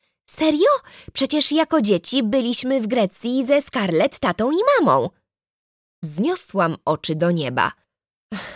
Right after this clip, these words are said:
„Wiktorze litości, piramidy są w Egipcie.” „Ach, no i sama widzisz, jednak potrafisz mi pomóc. W przyszłym tygodniu mam prezentację przed całą klasą. Muszę opowiedzieć historię piramid z datami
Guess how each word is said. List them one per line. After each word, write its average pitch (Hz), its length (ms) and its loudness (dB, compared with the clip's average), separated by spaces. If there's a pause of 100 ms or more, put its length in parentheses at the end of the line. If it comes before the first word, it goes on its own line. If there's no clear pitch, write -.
(180)
„Wiktorze 208 640 0
litości, 269 840 -2 (300)
piramidy 320 520 2
są 320 240 0
w - 140 -12
Egipcie.” 240 880 -2 (760)
„Ach, 285 260 -2 (240)
no 415 300 -2 (120)
i - 60 -2
sama 185 300 2
widzisz, 160 360 0 (280)
jednak 320 520 2
potrafisz - 600 0
mi 226 120 0
pomóc. 135 460 0 (420)
W - 60 -8
przyszłym 320 480 0
tygodniu 240 580 2
mam 220 260 0
prezentację 233 760 2
przed - 300 -2
całą 190 400 4
klasą. 170 520 0 (460)
Muszę 214 340 2
opowiedzieć 202 560 2
historię 220 580 2
piramid 202 560 0
z 208 200 0
datami 208 540 0